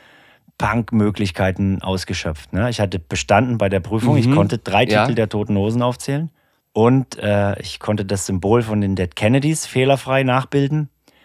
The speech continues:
Speaker 1: Und ich konnte Slime.
Speaker 2: Ja.
Speaker 1: Die haben auch so eine besondere Schrift bei dem E gehabt.
Speaker 2: Mhm.
Speaker 1: Das konnte ich auch.
Speaker 2: Sowas hatte ich nicht, nee.
Speaker 1: Das hätten deine Eltern nie durchgehen
Speaker 2: Nein.
Speaker 1: lassen.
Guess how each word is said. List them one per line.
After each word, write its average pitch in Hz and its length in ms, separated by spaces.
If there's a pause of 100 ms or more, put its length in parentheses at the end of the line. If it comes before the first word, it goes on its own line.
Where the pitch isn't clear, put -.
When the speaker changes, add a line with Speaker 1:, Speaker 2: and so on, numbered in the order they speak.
(220)
Speaker 1:
Und 123 260
ich 107 180
konnte 107 500 (260)
Slime. 113 680 (320)
Speaker 2:
Ja. 95 220 (280)
Speaker 1:
Die 92 140
haben 104 120
auch 110 120
so - 100
eine 98 120
besondere 92 560
Schrift - 440
bei 87 120
dem 87 120
E 98 280
gehabt. 85 440 (120)
Speaker 2:
Mhm. 95 260
Speaker 1:
Das 101 140
konnte 101 240
ich 123 100
auch. 113 240
Speaker 2:
Sowas 113 240
hatte 98 140
ich 92 80
nicht, 107 220
nee. 90 200 (100)
Speaker 1:
Das - 160
hätten 90 200
deine 85 260
Eltern 90 460
nie 110 200
durchgehen 104 440
Speaker 2:
Nein. 95 100 (320)
Speaker 1:
lassen. - 40